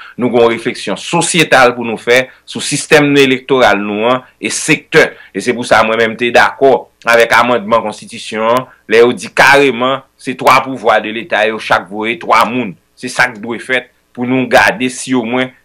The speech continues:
n ap gon chans nou òganize de eleksyon lib, onèt e demokratik. Men de zòt sa k ap fèt nan sistèm elektoral nou an, son ba inakseptab. Donk, pou rezime, Bélangé Gonjouet la, loz, li gen ajanda pal ke l ap eseye a aplike, nou pral gade ki kote sa mennen nou.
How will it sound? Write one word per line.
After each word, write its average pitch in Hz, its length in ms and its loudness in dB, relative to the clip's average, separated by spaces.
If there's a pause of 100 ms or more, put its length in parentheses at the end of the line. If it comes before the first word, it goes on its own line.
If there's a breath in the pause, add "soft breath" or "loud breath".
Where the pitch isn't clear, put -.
n 107 80 2
ap 104 140 -4
gon 113 180 -4
chans - 320 -6
nou 110 160 4
òganize 107 400 0
de 104 160 -4
eleksyon 104 400 -8
lib, 110 240 -6
onèt 104 240 0
e 98 80 -8
demokratik. 92 560 -6 (240 soft breath)
Men 107 160 0
de 131 160 4
zòt 147 320 4
sa 113 240 4
k - 80 -4
ap 117 160 -2
fèt - 240 -2
nan 104 80 -6
sistèm 117 400 -2
elektoral 107 480 0
nou 107 240 0
an, 123 80 -2 (240 loud breath)
son 120 240 0
ba 110 160 6
inakseptab. 98 720 -4
Donk, 110 240 -6
pou 165 240 -2
rezime, 160 540 2 (280 soft breath)
Bélangé 143 560 6
Gonjouet 120 480 0
la, 117 160 4
loz, 135 400 0
li 117 160 -10
gen 123 140 4
ajanda 117 420 2
pal 131 240 2
ke 127 80 -6
l 131 80 2
ap 127 160 2
eseye 120 240 -2
a 110 140 2 (160)
aplike, 113 460 -6 (260 soft breath)
nou 117 100 -6
pral 117 220 6
gade 120 300 2
ki 113 120 -12
kote 107 240 -8
sa 110 240 2
mennen 87 400 -8
nou. - 100 -20